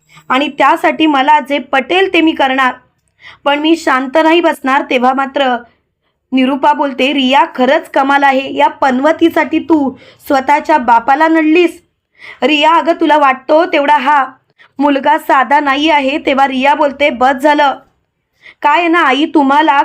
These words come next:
कदाचित सत्या दादा आणि मीरावरती विश्वास नसेल, पण माझा आहे."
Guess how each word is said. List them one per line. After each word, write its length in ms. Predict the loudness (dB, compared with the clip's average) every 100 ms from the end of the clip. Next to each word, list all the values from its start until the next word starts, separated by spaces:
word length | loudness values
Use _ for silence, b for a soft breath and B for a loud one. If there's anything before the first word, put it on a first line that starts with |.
| 0
कदाचित 520 | 0 0 0 -4 -6 -8 _ _ _ _ _
सत्या 380 | -4 -4 -2 -2
दादा 240 | 0 2 2
आणि 160 | 2
मीरावरती 540 | 0 0 0 0 -2 -2
विश्वास 440 | -2 -2 -2 0
नसेल, 360 | -4 -2 0 0
पण 200 | -2 -2
माझा 340 | 0 0 0 0
आहे." 280 | 0 -2